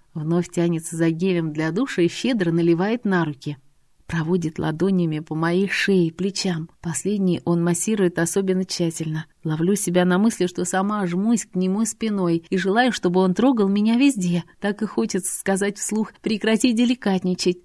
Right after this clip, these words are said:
Но не успеваю. Чувствую, как его ладони перемещаются на грудь. Это не поддаётся здравому смыслу и наверняка ненормально.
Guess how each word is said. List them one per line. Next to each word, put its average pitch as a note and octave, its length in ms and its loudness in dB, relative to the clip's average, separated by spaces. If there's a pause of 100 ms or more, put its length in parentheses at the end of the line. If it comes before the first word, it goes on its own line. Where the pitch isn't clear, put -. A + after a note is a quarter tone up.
(160)
Но F3+ 180 0
не F#3 140 2
успеваю. F3+ 680 -2
Чувствую, G3 500 2
как F#3+ 220 0
его F#3+ 140 4
ладони G3 420 2
перемещаются G3 760 0
на C4 160 6
грудь. G#3+ 380 2 (480)
Это G3+ 260 -2
не G3 160 -2
поддаётся G3+ 720 0
здравому G#3+ 540 2
смыслу G#3+ 480 0
и G3+ 180 -2
наверняка G#3 580 4
ненормально. A#3+ 760 4